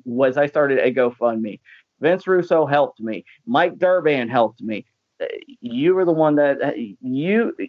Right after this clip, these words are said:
you and Vince were the two biggest helpers right, right at the beginning. And yes, I'm grateful for that. And when it comes to podcasting, Mike, you were the big one that got me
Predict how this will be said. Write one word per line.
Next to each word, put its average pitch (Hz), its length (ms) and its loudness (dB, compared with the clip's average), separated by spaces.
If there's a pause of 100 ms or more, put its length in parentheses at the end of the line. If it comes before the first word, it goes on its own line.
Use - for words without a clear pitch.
you 190 380 2
and 170 220 0
Vince 185 420 -2
were 151 160 2
the 139 140 0
two 185 340 0 (120)
biggest 160 360 0 (540)
helpers 143 680 0 (280)
right, 127 540 0 (420)
right 143 360 2
at 165 140 2
the 147 80 -10
beginning. 135 480 0 (260)
And 120 400 0
yes, 147 320 0
I'm 156 160 0
grateful 147 380 0
for 123 160 -8
that. 110 260 -2 (300)
And 156 300 0
when 240 160 0
it 226 80 -8
comes 226 180 0
to 220 80 -2
podcasting, 170 760 0
Mike, 135 240 -4 (300)
you 170 300 -4
were 202 340 2
the 160 140 0
big 175 240 0
one 151 340 2 (260)
that 135 280 2
got 151 420 0
me 160 200 -2